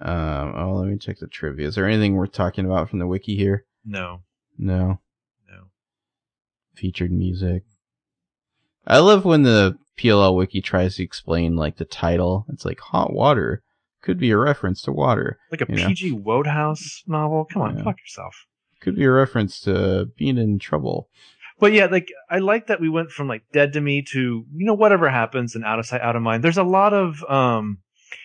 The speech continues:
Speaker 2: like, general references to, like, effacement in the Dark Spencer saga. Um,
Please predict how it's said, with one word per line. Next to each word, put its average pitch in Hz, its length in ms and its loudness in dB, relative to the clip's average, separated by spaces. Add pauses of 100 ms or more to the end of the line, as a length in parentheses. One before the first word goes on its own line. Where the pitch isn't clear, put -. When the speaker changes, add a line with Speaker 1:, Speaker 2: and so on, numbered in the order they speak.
(400)
Speaker 2:
like, 143 320 2
general 185 400 4
references 147 560 0 (120)
to, 131 260 -2
like, 113 180 -4
effacement 117 640 -6 (240)
in 147 160 -4
the 151 260 -2
Dark 160 180 0
Spencer 156 280 -4
saga. 156 500 -2
Um, 120 440 -2